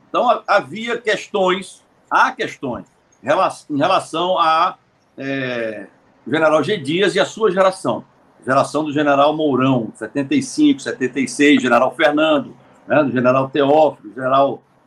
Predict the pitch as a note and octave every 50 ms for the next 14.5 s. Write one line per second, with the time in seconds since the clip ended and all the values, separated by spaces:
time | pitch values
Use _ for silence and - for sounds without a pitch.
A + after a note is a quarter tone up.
0 | _ _ - D3 D#3+ F3+ F#3 E3+ - - - _ - C3 B2+ - D3 C#3 C#3 C3+
1 | C3+ D3 C#3+ C#3 C#3+ C#3 C3 C#3 D3 C#3 C#3 C3 C3+ C#3+ B2+ A2+ - D#3 F3 F3
2 | - D#3 B2+ G#2+ G#2+ - _ _ _ - B2+ G#3 A3+ E3+ F#3 A3 A#3 A3 - -
3 | D#3+ D3+ D3 D3 C#3+ _ _ _ _ _ _ _ _ - F#3+ A3+ A3 E3+ D3+ F#3
4 | F3+ E3 C#3+ C3 C#3 D3+ E3 F#3 F3+ B2+ B2+ C#3+ C3 C3+ B2+ - - C#3+ D3 C3+
5 | C3 C3 C3 - D3+ D3+ C#3 C#3+ C#3 C3+ - _ _ _ _ _ - C#3 C#3+ C3+
6 | B2 A#2 A#2+ C#3 C#3 - - _ _ _ _ _ _ - D3+ F#3+ G#3 F#3 E3 F3
7 | F3 D#3+ C#3+ B2+ C3 C#3 D3+ E3+ F3+ - D#3+ D3+ C#3 D3+ F3+ G3+ G3+ - - G#3
8 | G3 D3+ C3 B2 C3 C#3+ D#3 D#3+ D3+ C3 D3+ E3 D#3+ - - _ _ _ _ _
9 | _ - B2 D#3+ F3+ F3+ - E3 - E3 E3 D3 C#3+ D3 D3 D3 C#3+ C#3+ B2+ C3+
10 | - D#3+ F#3 F#3+ - G#3+ G3+ - - D#3 D3 D3 D3+ D3 D3+ D3+ C#3+ C3+ - D3+
11 | C#3+ - D#3+ D#3 D#3+ D#3+ D3+ C#3+ B2+ C3+ D#3 D3 - G3+ F3 D3+ C#3 C#3 C#3 -
12 | - E3 E3 - _ _ _ _ _ - C#3 D3 C#3 - - D3+ C#3 D#3 D#3 D3
13 | D#3 E3 C#3+ C3 B2 A#2 A2+ - - B2 A#2+ B2+ - - B2 A#2 - D3 E3+ F#3
14 | F3+ E3 D#3 E3 F3 G3 G3+ - -